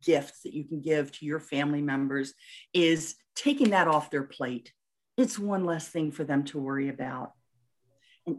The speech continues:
in Virginia, anyone thirteen and older can add their name to the registry. Now, if something happens to a minor, we do have to ask their legal next of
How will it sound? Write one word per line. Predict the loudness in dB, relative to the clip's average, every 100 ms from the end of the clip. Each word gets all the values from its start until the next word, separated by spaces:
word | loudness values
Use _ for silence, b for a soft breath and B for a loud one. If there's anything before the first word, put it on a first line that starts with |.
| 8
in | 8
Virginia, | 10 6 6 4 2 2
anyone | 0 2 0 -4 -16 _
thirteen | 4 4 2 6 8 8
and | 6 2 0 2
older | 6 8 8 6 2 _ _ _ _ _
can | -10 -8
add | 0 2 4
their | 2
name | 2 0 -2
to | -6
the | -6
registry. | -2 -2 -2 -8 -10 -12 _ _ _ _ _ _ _ _ _ _ _ _ _ _ _ -2
Now, | -2
if | -2
something | -4 0 4
happens | 4 2 0
to | 2
a | 4
minor, | 8 8 8 4 2
we | -2
do | 0 4
have | 4 2
to | 0
ask | 2 2
their | 0 -2
legal | -2 0 0
next | 0 -2 -4
of | -12